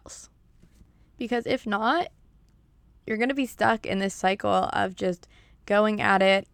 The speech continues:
all the time, a hundred percent in all areas of your life. You're gonna be pushing yourself too hard.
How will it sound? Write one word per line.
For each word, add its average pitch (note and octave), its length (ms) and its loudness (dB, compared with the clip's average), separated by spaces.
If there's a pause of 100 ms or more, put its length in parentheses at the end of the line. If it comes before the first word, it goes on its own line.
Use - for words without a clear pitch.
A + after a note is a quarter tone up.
(120)
all G3 160 6
the G#3 120 0
time, F#3+ 680 2 (480)
a G#3 60 -4
hundred G#3 320 0
percent F#3+ 640 0 (100)
in - 80 -10 (100)
all F#3+ 180 4
areas G#3 320 2
of G3+ 100 -4
your G3 100 2
life. F#3+ 480 0 (640)
You're G#3 80 -4
gonna G3+ 60 0
be G3+ 140 -4
pushing A#3+ 380 -2
yourself A3 360 2
too A3 180 -2
hard. F#3 520 2